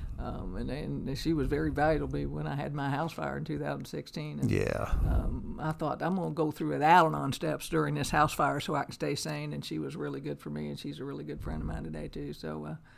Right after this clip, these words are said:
Speaker 1: I love all the programs. I even, uh, participated some in that, uh, what do they call that at church? Celebrate Recovery.
Speaker 2: Celebrate Recovery.
Speaker 1: Mm-hmm. And, uh, and, and I think they might,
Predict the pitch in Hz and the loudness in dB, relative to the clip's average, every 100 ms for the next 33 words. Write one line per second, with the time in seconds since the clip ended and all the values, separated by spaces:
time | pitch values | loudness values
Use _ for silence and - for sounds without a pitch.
0 | - - - - 175 185 175 151 151 156 | -20 -20 -20 -4 0 2 2 2 2 2
1 | 139 156 151 151 156 262 302 147 135 135 | 0 -2 -2 2 6 6 6 2 0 -2
2 | 113 107 - - - - - - - - | -2 -4 -12 -20 -20 -20 -20 -20 -20 0
3 | 175 160 302 302 - 156 139 131 160 156 | 2 4 2 2 2 2 2 0 0 2
4 | 147 143 - - - - - 131 110 113 | 0 -2 -4 -8 -10 -12 -8 -8 -8 -8
5 | - 170 135 - 127 120 117 - - 123 | -6 -6 -6 -6 -8 -8 -10 -10 -8 -8
6 | 107 - - - 180 156 139 151 - 123 | -10 -18 0 4 6 4 -2 -4 0 2
7 | 117 123 113 123 135 123 120 113 - - | 2 -4 -4 -4 -2 -4 -6 -12 -20 -20
8 | - - - 165 160 156 151 147 156 156 | -20 -14 -2 0 2 2 2 2 0 -4
9 | - - - - - - - - - - | -16 -20 -20 -20 -20 -20 -20 -20 -20 -20
10 | - - - - - - - - 202 - | -20 -20 -20 -18 -18 -18 -20 2 2 6
11 | 202 196 196 302 269 185 226 226 208 196 | 4 4 4 2 4 6 8 8 6 4